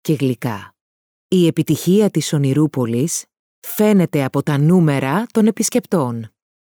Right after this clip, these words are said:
Και αυτό γιατί διαθέτει ένα πλούσιο πρόγραμμα με συναυλίες αγαπημένων καλλιτεχνών και εκδηλώσεις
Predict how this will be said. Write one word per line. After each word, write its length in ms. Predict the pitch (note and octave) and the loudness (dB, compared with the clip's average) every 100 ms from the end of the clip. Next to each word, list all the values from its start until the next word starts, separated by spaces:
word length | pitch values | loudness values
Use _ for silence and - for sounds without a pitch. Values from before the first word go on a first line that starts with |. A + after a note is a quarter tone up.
| _ _ | _ _
Και 140 | - C#3 | -6 -4
αυτό 640 | B2 - F3 B2+ C3+ E3 _ _ _ | -4 -4 0 0 -2 -8 _ _ _
γιατί 520 | C#3 C3 C#3+ - E3+ | -6 -2 -2 0 0
διαθέτει 840 | F3 A3 A3 F#3 F#3 - B2 A#2+ - _ _ | 2 0 0 0 -2 -2 -6 -6 -12 _ _
ένα 300 | - D3 D3 | -2 -2 -2
πλούσιο 680 | - F3+ G#3 C#4 - E3 C#3+ | -2 0 2 2 0 0 0
πρόγραμμα 840 | - C#3+ C3 B2+ A#2+ A#2 A#2+ F3+ _ _ _ | 0 -2 -2 -2 -6 -4 -6 -8 _ _ _
με 180 | C#3+ C#3+ | -2 -2
συναυλίες 1000 | - D3 B2+ A#2+ C#3+ E3 C3+ B2 A#2+ - | 0 0 -2 -2 2 2 2 0 -6 -8
αγαπημένων 1000 | - C#3 C3+ C#3 C3+ E3 G#3+ D#3+ B2+ B2 | -6 -4 -4 -2 0 2 2 2 0 -6
καλλιτεχνών 960 | A#2 B2 B2 B2+ - C3 B2 B2+ F#3+ C4+ _ _ _ _ | -6 -4 -4 -6 -8 -6 -2 0 -2 -4 _ _ _ _
και 140 | - D3 | -2 -2
εκδηλώσεις 1000 | A#2+ B2+ C3 C3+ D3 D3+ B3+ D4+ - | -2 -2 0 0 -2 -4 -4 -6 -6